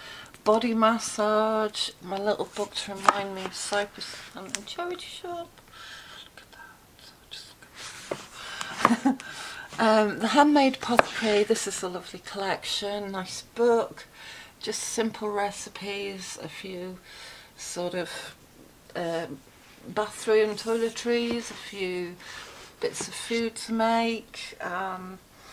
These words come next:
this is my recent purchase in a charity shop. <clears throat> Excuse my voice going.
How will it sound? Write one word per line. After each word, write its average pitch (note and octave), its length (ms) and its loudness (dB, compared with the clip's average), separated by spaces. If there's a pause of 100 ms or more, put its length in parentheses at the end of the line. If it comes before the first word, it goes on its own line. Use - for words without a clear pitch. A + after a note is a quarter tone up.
(520)
this C4+ 200 4
is D#4 140 -2
my A#3 460 6
recent G#3+ 800 -2 (100)
purchase - 1040 -2 (840)
in A3 140 6
a A3 60 4
charity G#3 440 2
shop. - 460 4 (1040)
<clears throat> - 20 0 (580)
Excuse - 500 -10
my F#3+ 160 -2
voice G#3+ 320 -4
going. G#3+ 240 -2